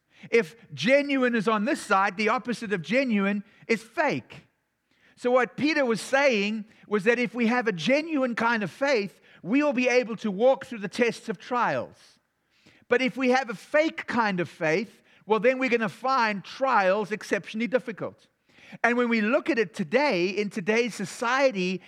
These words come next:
and in today's world, there's a fake kind of faith. Fake faith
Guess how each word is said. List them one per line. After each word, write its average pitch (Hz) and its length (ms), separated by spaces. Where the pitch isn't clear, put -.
and 208 120
in 208 80
today's 208 600
world, 202 720
there's 202 380
a 208 100
fake 294 560
kind 240 300
of 220 100
faith. 233 400
Fake 269 440
faith 254 400